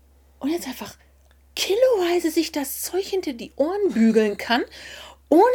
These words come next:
dass irgendwas auf der fucking Waage passiert. Und ich stehe da und sage, „Nee, nee, war lecker dein Chili, aber ein halber Teller langt.“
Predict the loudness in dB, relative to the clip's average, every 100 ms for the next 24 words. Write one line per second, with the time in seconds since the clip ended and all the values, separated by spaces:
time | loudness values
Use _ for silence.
0 | 2 -2 -4 -4 -4 -6 -6 -6 -6 -8
1 | -10 -6 -2 -2 0 -2 -4 -6 -8 -6
2 | -2 -2 -2 -8 -14 -8 -6 -4 -4 -4
3 | -4 -4 -6 -4 -6 -6 -8 -4 -2 0
4 | 0 0 -2 -4 -10 _ _ _ _ _
5 | _ _ -20 -8 -4 -4 -2 -2 -2 -4
6 | -6 -4 -2 -4 -6 -6 -4 -4 -2 -4
7 | -4 -8 _ _ _ _ _ _ -8 -6
8 | -2 -2 -2 -4 -4 -2 0 -2 -2 -4
9 | -6